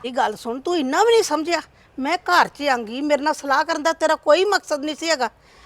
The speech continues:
ਕਮ ਸੇ ਕਮ ਇਹਨੂੰ ਜਿੰਨਾ ਚਿਰ ਮੈਂ ਹੈਗੀ, ਉਨਾ ਚਿਰ ਤੇ ਪੁੱਛ ਲਿਆ ਕਰੋ। ਆਪਣੀਆਂ ਮਰਜ਼ੀਆਂ ਕਰਦੇ ਜੇ,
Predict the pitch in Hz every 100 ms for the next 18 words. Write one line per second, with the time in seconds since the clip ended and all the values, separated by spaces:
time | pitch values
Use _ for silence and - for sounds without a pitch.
0 | - - 277 262 330 320 349 381 392 302
1 | 294 294 294 330 320 311 320 254 311 339
2 | 320 320 330 403 370 320 320 349 320 320
3 | 415 370 - _ - - - 311 330 339
4 | 339 330 254 320 349 320 302 302 349 330